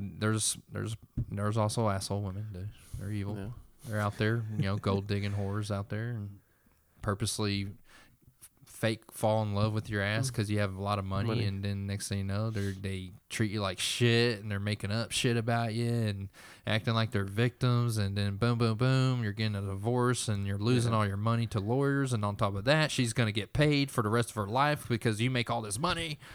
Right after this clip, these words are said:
Speaker 2: Yeah.
Speaker 1: And it's like, shit.
Speaker 2: <laughs>
Speaker 1: Like, when does this madness end? Like,
Speaker 2: Never.
Speaker 1: no.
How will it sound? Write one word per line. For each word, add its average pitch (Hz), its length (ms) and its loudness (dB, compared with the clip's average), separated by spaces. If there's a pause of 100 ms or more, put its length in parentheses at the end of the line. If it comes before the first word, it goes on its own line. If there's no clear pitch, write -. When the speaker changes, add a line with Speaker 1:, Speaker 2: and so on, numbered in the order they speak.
(320)
Speaker 2:
Yeah. 113 280 4 (180)
Speaker 1:
And 127 100 2
it's 120 140 2
like, 110 300 2
shit. - 880 0 (600)
Speaker 2:
<laughs> 135 80 6 (580)
Speaker 1:
Like, 117 240 -2
when 160 160 4
does 208 220 4
this 180 180 6
madness 151 420 6
end? 214 420 4
Like, 120 340 2
Speaker 2:
Never. 113 680 4 (300)
Speaker 1:
no. 175 440 2